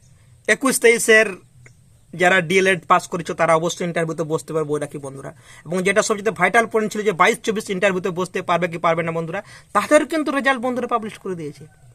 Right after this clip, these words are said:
অতএব কি আর কোনো বাধা রইল না রিকোয়ারমেন্ট প্রসেস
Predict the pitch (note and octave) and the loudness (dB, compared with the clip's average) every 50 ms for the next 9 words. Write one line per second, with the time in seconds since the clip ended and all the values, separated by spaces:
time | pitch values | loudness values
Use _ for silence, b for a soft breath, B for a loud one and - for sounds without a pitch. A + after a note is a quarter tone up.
0 | _ _ _ C#3 D3 E3 - B3+ B3 - - - C4 G#3+ D#3 - - - - D3+ | _ _ _ -12 -10 0 2 2 2 2 0 -2 -2 -2 -2 -6 -10 -6 2 4
1 | E3+ G3+ G3 - - G3 G3+ A3+ B3 C#4+ - _ _ _ _ _ - - - - | 4 4 2 0 -6 -4 -2 -2 -2 -2 -6 _ _ _ _ _ -20 -20 -20 -20
2 | - _ _ _ - - - - _ _ - - - - C3+ C#3+ F3+ F#3+ F#3 A#3+ | -20 _ _ _ -20 -20 -20 -20 _ _ -20 -20 -20 -12 -2 4 4 4 6 6
3 | B3+ C4 B3 A#3+ A3+ A#3 A3 F3+ C3 - - - E3 F3 E3 G#3 G3 F#3+ F#3+ F3+ | 6 6 6 4 4 4 2 0 -2 -6 -8 -10 -10 -6 -2 0 0 0 0 -2
4 | - F3+ E3 - F3 | -6 -8 -6 -6 -6